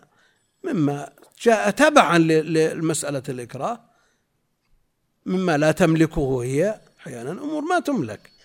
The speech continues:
فإن الله من بعد إكراه غفور رحيم.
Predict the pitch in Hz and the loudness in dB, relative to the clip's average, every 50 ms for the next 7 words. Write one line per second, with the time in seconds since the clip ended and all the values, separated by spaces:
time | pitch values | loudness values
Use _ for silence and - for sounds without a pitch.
0 | _ _ _ _ _ _ _ _ - - 147 139 147 143 135 123 120 131 165 160 | _ _ _ _ _ _ _ _ -10 -8 -6 -4 -4 -4 -4 -6 -6 -8 -8 -6
1 | 131 120 117 113 127 123 110 107 101 - 120 110 104 143 196 202 151 120 110 110 | -6 -8 -8 -8 -10 -10 -12 -12 -14 -14 -14 -14 -12 -12 -12 -14 -14 -12 -12 -14
2 | 104 - 120 107 104 98 98 101 104 - - - 107 104 104 101 110 127 | -14 -14 -16 -16 -16 -18 -20 -20 -20 -20 -20 -20 -20 -20 -20 -20 -20 -20